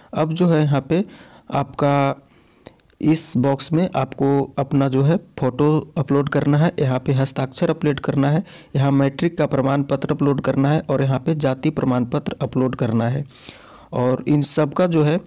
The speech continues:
size होना चाहिए, photo का size तीस के बी से सौ के बी के बीच होना चाहिए। स-, साइन का जो है size बीस के बी से पचास के बी और qualification cast experience का तीस के बी से सौ के बी के बीच होना चाहिए।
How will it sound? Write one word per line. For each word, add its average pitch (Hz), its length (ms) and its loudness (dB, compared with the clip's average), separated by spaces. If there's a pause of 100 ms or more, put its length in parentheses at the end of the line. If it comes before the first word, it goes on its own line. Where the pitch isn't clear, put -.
(560)
size 160 420 0
होना 151 200 4
चाहिए, 143 320 2
photo 156 440 -2
का 156 140 0
size 143 480 -2
तीस 165 300 2
के 135 160 0
बी 147 120 2
से 143 160 0
सौ 139 240 -2
के 135 180 0
बी 139 120 2
के 139 120 0
बीच 139 260 0
होना 139 160 2
चाहिए। 143 320 0
स-, - 240 -4
साइन 160 460 0
का 151 240 0
जो 147 180 0
है 147 180 2
size 131 380 0
बीस 143 280 0
के 135 140 0
बी 131 100 2
से 127 120 -2
पचास 135 420 -2
के 143 140 0
बी 160 160 0 (480)
और 135 100 0
qualification 143 800 0
cast 147 360 -2
experience 143 520 0
का 143 100 0
तीस 151 320 -2
के 143 120 0
बी 131 120 0
से 147 180 0
सौ 160 280 0
के 160 160 -2
बी 139 120 2
के 139 120 -2
बीच 127 260 -2
होना 131 160 0
चाहिए। 143 380 0